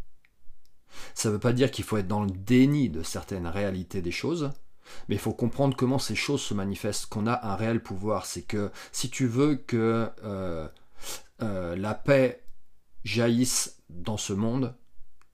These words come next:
c'est pas en te focalisant sur la guerre, la violence, les agressions que ça va se passer. Que cette réalité, tu vas l'expérimenter. Il faut que tu arrives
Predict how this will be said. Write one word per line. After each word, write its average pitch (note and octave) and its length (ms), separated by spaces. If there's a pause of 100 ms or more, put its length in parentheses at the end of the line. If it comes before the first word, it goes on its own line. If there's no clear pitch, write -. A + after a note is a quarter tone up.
(840)
c'est - 240
pas A2 100
en A2 100
te A2 60
focalisant G2+ 960
sur G#2 480
la F#2 120
guerre, G#2 480
la G2+ 120
violence, G2 560
les G2 220
agressions F#2+ 580 (200)
que G2+ 80
ça F#2+ 140
va F2+ 80
se - 80
passer. - 340 (1700)
Que G2+ 80
cette - 200
réalité, G2 420
tu - 100
vas F2+ 80
l'expérimenter. E2+ 640 (1160)
Il A#2+ 80
faut E3 200
que - 80
tu G#2+ 60
arrives G#2 400